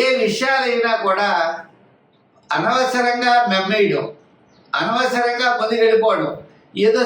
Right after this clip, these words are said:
సెటిల్ అవుతాడు కదా పిల్లాడు అని అనుకుంటాం, కానీ తప్పులేదు, కానీ ఇవ్వద్దు. ఈ విధంగా అడ్డదోవన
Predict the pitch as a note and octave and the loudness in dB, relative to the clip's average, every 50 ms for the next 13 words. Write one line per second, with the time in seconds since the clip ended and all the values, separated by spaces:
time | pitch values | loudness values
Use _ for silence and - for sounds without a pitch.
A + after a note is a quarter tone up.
0 | B3 - G#3 G3+ G#3 A3+ A#3 A#3+ A3+ A3+ A3+ A3+ A3 A3 A3 A3 G#3+ G#3+ G#3+ G#3+ | 2 0 0 0 0 0 0 0 0 0 2 2 0 2 2 0 2 2 0 0
1 | G#3 G#3 G3+ G3 G3 G3 G3 F#3+ F#3+ F3+ F3 E3 D3+ D3+ E3 E3 - G#3+ - - | -2 -2 -2 0 0 0 0 -2 -2 -2 -2 -2 -2 -4 -4 -2 -2 -2 -2 -2
2 | - - - - - - _ _ - - D3+ - - D3 C#3+ - - D3 - A2 | -4 -4 -6 -8 -12 -16 _ _ -8 -6 -6 -6 -4 -6 -6 -6 -6 -6 -4 -4
3 | - - - - G3 A3+ A#3+ A#3+ A3 F#3+ F3+ E3+ - - - - - - _ _ | -4 -6 -8 -6 -4 -2 -2 0 0 0 0 -2 -2 -4 -6 -10 -14 -20 _ _
4 | _ _ _ _ _ _ _ _ _ _ _ _ _ _ - - - - - - | _ _ _ _ _ _ _ _ _ _ _ _ _ _ -20 -20 -20 -20 -20 -14
5 | _ - - - - B3+ C4 C4+ C4+ C4+ C4+ C4 A#3 - F3+ F3 - G3+ G3 - | _ 0 0 2 2 2 0 0 0 0 0 0 0 2 2 0 0 -2 -6 -8
6 | - - - - _ _ _ _ _ - - C3 C#3+ C#3+ D#3+ F3+ A#3+ B3 A#3+ B3 | -10 -14 -20 -20 _ _ _ _ _ -10 -6 -4 -4 -2 -2 0 0 0 0 2
7 | A#3+ A#3+ A#3+ A#3+ A#3+ A#3+ B3 B3 B3 | 2 4 6 6 6 4 4 0 -2